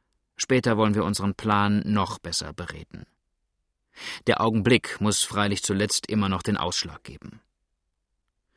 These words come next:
Und damit wandte er sich ab von ihm und arbeitete mit dem Steuer, um den Bug ein klein wenig mehr gegen den Strom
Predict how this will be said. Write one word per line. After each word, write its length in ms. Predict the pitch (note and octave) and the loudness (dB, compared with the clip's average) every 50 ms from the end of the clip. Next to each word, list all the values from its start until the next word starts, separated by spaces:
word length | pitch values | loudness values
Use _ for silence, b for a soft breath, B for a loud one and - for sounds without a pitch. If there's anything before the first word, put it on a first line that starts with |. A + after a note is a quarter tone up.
| B B B B B B | B B B B B B
Und 160 | B C#3 C3 C#3+ | B 0 2 2
damit 200 | C3+ D3 A#2+ G#2+ | 4 4 2 2
wandte 240 | A2 B2 B2+ C3+ | 2 0 0 0
er 100 | - G#2 | -2 -2
sich 220 | - G2+ - - - | -2 -4 -4 -4 -6
ab 120 | B2+ - | -6 -8
von 220 | - - B2+ A2+ G#2 | -6 -4 -4 -4 -2
ihm 240 | F2 A2+ A#2 A#2 | 0 0 0 0
und 200 | A2 G2+ - - | 0 -2 -2 -4
arbeitete 520 | - G2 G#2 G2+ A2+ G#2+ G#2 - G#2+ - F#2+ | -4 -4 -4 -2 -2 -4 -4 -4 -6 -6 -4
mit 160 | F#2+ F2+ - | -4 -4 -4
dem 100 | F2 F2 | -4 -6
Steuer, 580 | - - - G2 G2+ G#2 G#2 G#2 G2+ F#2+ F2+ F#2+ | -4 -2 0 0 2 2 2 2 0 0 -2 -6
um 120 | - F#2+ F#2 | -6 -6 -4
den 160 | F#2+ F#2+ F2+ | -2 -2 0
Bug 260 | F2+ B2+ C3 - - | 0 0 -2 -2 -2
ein 120 | - G2+ - | -6 -6 -4
klein 300 | - B2 A#2 A#2 A2 G2+ | -2 0 2 2 2 2
wenig 280 | G2+ F#2+ F#2+ F2+ - | 2 0 0 0 -2
mehr 320 | F#2+ F#2+ F#2+ F#2+ F2+ F2 E2 | -2 0 0 0 0 -2 -2
gegen 260 | F2 F2 - F#2+ F#2 | -4 -4 -4 -4 -4
den 160 | G2+ G2+ G#2 | -4 -4 -4
Strom 340 | - - - F2 E2 E2 | -6 -6 -6 -6 -6 -8